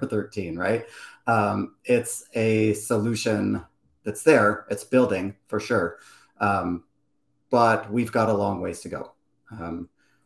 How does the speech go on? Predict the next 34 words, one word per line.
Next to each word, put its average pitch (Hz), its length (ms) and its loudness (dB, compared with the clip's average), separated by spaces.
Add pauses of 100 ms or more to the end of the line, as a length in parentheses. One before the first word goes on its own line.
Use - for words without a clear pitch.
(160)
we 123 260 4
see 120 520 0
a 123 160 0
lot 107 200 2
of 104 60 2
adoption 104 840 -2 (100)
with - 400 -2 (120)
machine-machine 101 880 -4
payments. 95 440 -8
People 98 300 -6
are 92 80 -2
doing 92 320 -8
kind 90 160 -8
of - 140 -12
cool 92 360 -6
streaming 90 480 -8
sats - 340 -6
to - 80 -16
pay 85 240 -6
electricity, 101 720 -6 (500)
things 107 240 0
like 104 200 0
this, 101 340 -2
some 101 180 -4
kind 92 160 -6
of 85 80 -6
new 104 140 -2
applications. 98 840 -6 (320)
And 120 120 6
then, 127 100 6
of - 120 0
course, - 480 0
all 110 220 2
the 92 340 -2